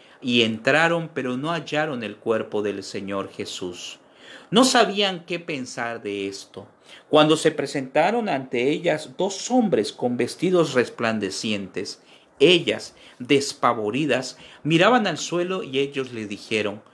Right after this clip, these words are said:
"¿Por qué buscáis entre los muertos al que está vivo?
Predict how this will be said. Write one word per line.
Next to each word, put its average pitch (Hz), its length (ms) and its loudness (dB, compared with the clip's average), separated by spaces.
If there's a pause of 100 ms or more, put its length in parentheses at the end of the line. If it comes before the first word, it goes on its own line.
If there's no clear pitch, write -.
(320)
"¿Por 156 300 8
qué 226 160 6
buscáis 190 880 0
entre 151 340 -8
los 123 260 -8
muertos 127 760 -6
al 110 260 -4
que 92 140 -4
está 95 340 -2
vivo? 110 480 0